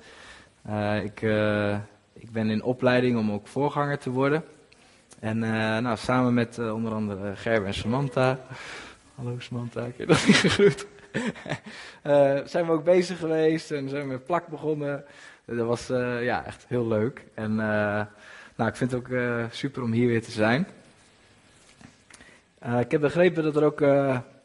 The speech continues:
vertaling is, dat klopt? Ja, dus ik kan ook misschien zeggen, salam alaikum. <laughs> Is het, eh,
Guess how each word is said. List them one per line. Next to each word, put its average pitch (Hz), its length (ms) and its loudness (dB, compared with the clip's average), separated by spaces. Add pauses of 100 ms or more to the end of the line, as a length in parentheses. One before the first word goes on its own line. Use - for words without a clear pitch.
(320)
vertaling 190 580 2
is, 214 120 2
dat 160 140 -4
klopt? 226 400 4 (1120)
Ja, - 360 4 (180)
dus 117 220 -12
ik - 200 -10
kan 139 200 -2
ook 139 100 -2
misschien 139 260 0
zeggen, 131 640 6 (520)
salam 143 500 0
alaikum. 180 560 4 (640)
<laughs> 180 160 0 (2000)
Is 147 160 0
het, 160 160 0
eh, 160 340 8